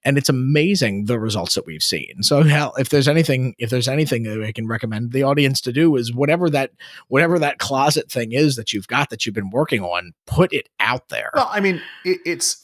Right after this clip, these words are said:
Speaker 2: because the, the pursuit of happiness, right? I mean, it's not, you know, it, it, it was included in the Declaration of Independence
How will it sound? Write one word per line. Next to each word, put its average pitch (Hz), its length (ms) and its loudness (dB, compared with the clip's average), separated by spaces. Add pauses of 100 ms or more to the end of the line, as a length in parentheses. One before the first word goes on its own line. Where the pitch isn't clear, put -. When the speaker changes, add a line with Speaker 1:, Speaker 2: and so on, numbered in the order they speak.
Speaker 2:
because 185 340 -2
the, 160 220 -6
the 180 80 -4
pursuit 247 380 -2
of 202 80 -2
happiness, 165 720 -2
right? 123 340 4 (140)
I 160 60 -4
mean, 190 100 0
it's 190 160 -4
not, 233 280 -2
you 202 80 -2
know, 190 140 -2
it, 175 180 -6
it, 165 160 -8
it 185 160 -6
was 196 200 4
included 285 440 -4
in 240 80 -4
the 180 60 -2
Declaration 156 600 -2
of 143 60 -4
Independence 139 840 -4